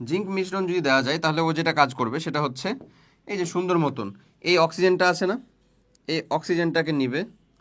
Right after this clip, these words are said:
দিয়ে বের করে তৈরি করে দিবে কি তোমাকে? জিঙ্ক অক্সাইড। জিঙ্ক অক্সাইড প্লাস, তাহলে থাকলো কি ওখানে? ওখানে যেটা থাকলো সেটা বসে গেল খালি, হাইড্রোজেন থাকলো এখানে।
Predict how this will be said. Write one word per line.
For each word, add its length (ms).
দিয়ে 240
বের 240
করে 220
তৈরি 180
করে 180
দিবে 200
কি 140
তোমাকে? 360
জিঙ্ক 260
অক্সাইড। 400
জিঙ্ক 380
অক্সাইড 440
প্লাস, 400
তাহলে 160
থাকলো 340
কি 160
ওখানে? 300
ওখানে 220
যেটা 160
থাকলো 240
সেটা 180
বসে 260
গেল 160
খালি, 200
হাইড্রোজেন 360
থাকলো 260
এখানে। 180